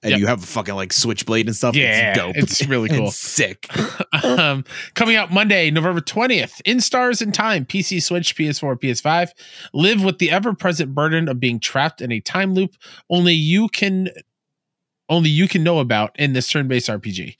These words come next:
Speaker 2: Create a better future for you and your friends. Find hope where there is none left. Pray to the stars and free yourself from time.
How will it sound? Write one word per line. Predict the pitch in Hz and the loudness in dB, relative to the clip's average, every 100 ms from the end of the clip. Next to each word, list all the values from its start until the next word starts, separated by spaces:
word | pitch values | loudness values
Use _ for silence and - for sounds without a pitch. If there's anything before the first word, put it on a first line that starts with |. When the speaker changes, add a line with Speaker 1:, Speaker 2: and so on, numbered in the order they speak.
| - - - | -20 -20 -4
Speaker 2:
Create | 190 175 | 2 2
a | |
better | 156 165 180 | 4 2 0
future | - 170 185 | 0 0 0
for | 156 135 | 0 0
you | 127 143 160 | 2 2 2
and | 135 | 0
your | 117 | -4
friends. | - 123 123 151 - | -4 -6 -6 -8 -10
Find | - 143 160 180 | -4 -2 0 -2
hope | 160 165 - | -4 -4 -2
where | 127 | -2
there | 117 120 | -2 -2
is | 147 147 135 | -2 -4 -4
none | 117 110 | -6 -4
left. | 117 135 - - _ _ _ | -4 -4 -6 -20 _ _ _
Pray | 196 202 | 0 2
to | 170 | 2
the | 143 | 0
stars | - 143 139 135 | 0 2 0 -2
and | 113 - | -8 -8
free | 139 147 | -4 -2
yourself | 147 - 120 117 - | -2 -2 -4 -6 -12
from | - 107 107 107 _ | -16 -12 -12 -12 _
time. | - 110 113 98 - | -18 -12 -10 -10 -12